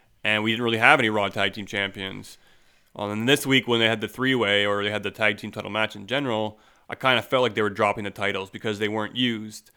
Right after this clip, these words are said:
Uh, I felt like it was gonna be handed over to the Revival or the Usos. So there you go. The Revival win. They're, what, two-time <coughs> champs?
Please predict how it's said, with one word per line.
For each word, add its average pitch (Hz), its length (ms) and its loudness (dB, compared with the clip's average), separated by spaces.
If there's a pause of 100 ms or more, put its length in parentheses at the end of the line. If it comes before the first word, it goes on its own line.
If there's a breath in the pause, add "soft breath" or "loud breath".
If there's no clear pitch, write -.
(160 soft breath)
Uh, - 60 -12 (320)
I 98 100 -10
felt 113 120 -4
like 110 120 -8
it 107 40 -10
was 101 120 -8
gonna 104 140 -4
be 104 120 -2
handed 101 260 -2
over 101 120 -4
to 101 80 -12
the 104 80 -12
Revival 98 380 0
or 98 80 -4
the 95 80 -10
Usos. 95 400 -10
So - 100 -12
there 120 140 0
you 143 80 2
go. 120 140 0
The 107 80 0
Revival 131 480 4
win. 131 240 2
They're, 104 200 -2
what, - 220 -10
two-time 147 480 -2
<coughs> - 80 -12
champs? 147 500 0